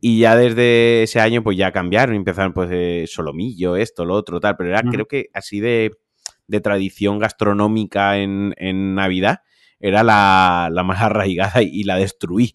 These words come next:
Speaker 1: <laughs> me la cargué.
Speaker 2: Sí, como todo lo
Speaker 1: Eh,
Speaker 2: que tocas, ¿no?
Speaker 1: como todo lo que toco, correcto.
Speaker 2: Ah.
Speaker 1: Así que no tengo, ahora que estoy pensando, no hay así, yo personalmente no tengo ninguna muy que la siga a rajatabla.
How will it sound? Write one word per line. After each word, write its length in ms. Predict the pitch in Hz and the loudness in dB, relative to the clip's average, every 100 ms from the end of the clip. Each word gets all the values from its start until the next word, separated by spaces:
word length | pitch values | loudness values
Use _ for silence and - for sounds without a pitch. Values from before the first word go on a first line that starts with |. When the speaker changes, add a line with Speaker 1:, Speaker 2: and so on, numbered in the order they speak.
| _ | _
Speaker 1:
<laughs> 120 | _ | _
me 160 | 107 104 110 | -8 -4 -2
la 140 | 101 | -2
cargué. 460 | 98 92 107 123 _ | -2 0 2 0 _
Speaker 2:
Sí, 140 | - 113 101 _ _ 76 | -2 -2 -2 _ _ 2
como 200 | 117 107 104 | 6 8 8
todo 200 | 139 143 | 10 10
lo 80 | 139 | 8
Speaker 1:
Eh, 40 | |
Speaker 2:
que 100 | 135 | 6
tocas, 320 | 143 - 110 - | 2 2 0 -2
¿no? 160 | 110 - _ _ - | -12 -12 _ _ -2
Speaker 1:
como 260 | 101 98 | 2 2
todo 220 | 95 101 | 4 4
lo 100 | 110 95 | 4 2
que 120 | 110 | 0
toco, 440 | 107 104 92 - _ _ | 0 0 -2 -4 _ _
correcto. 580 | - 90 101 92 - - _ | -6 -2 -2 -4 -8 -12 _
Speaker 2:
Ah. 20 | _ _ _ - 104 | _ _ _ -4 -2
Speaker 1:
Así 220 | 104 104 | 0 -2
que 120 | 127 | -2
no 140 | 139 156 | -2 -2
tengo, 280 | 120 117 104 | -2 2 2
ahora 140 | 117 | 2
que 60 | 117 | -2
estoy 220 | - 113 | -6 -6
pensando, 440 | 117 113 110 120 | -6 -6 -6 -4
no 160 | 127 117 | -4 -2
hay 220 | 110 104 98 | -2 -2 -4
así, 560 | - 92 92 82 58 - _ | -4 -6 -6 -8 -12 -20 _
yo 180 | 85 90 | -10 -8
personalmente 560 | 104 107 104 107 98 | -4 -4 -2 -4 -4
no 140 | 107 95 | -6 -6
tengo 280 | 98 95 92 | -6 -6 -4
ninguna 680 | 90 82 95 95 87 87 85 | -6 -6 -4 -4 -4 -6 -8
muy 800 | 87 92 92 87 82 82 78 73 _ _ _ _ _ | -6 -4 -4 -4 -4 -6 -8 -14 _ _ _ _ _
que 140 | 90 87 | -8 -4
la 160 | 87 | -6
siga 280 | - 92 90 | -6 -4 -4
a 20 | |
rajatabla. 600 | 87 87 87 98 101 90 | -4 -6 -4 -2 0 -2